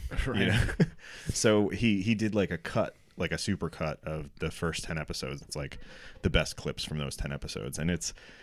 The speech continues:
Speaker 1: out of those ten episodes, I think that episode's an hour long.
Speaker 2: Wow.
Speaker 1: So,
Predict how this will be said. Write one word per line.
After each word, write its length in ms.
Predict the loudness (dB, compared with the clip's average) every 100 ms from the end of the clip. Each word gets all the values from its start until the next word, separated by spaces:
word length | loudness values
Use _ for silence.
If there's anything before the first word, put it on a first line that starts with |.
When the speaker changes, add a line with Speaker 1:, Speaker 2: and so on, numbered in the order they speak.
| -16 2
Speaker 1:
out 160 | 2 4
of 80 |
those 160 | 2 2
ten 160 | 2 0
episodes, 360 | 0 2 2
I 80 | 2
think 200 | -2 -2
that 300 | 0 0 -2
episode's 400 | -6 -4 -4 -4
an 80 | -6
hour 240 | -6 -6
long. 260 | -6 -8 -10 -16 -20 4 10 10 8 -8
Speaker 2:
Wow. 160 | -10
Speaker 1:
So, 200 | -8 -8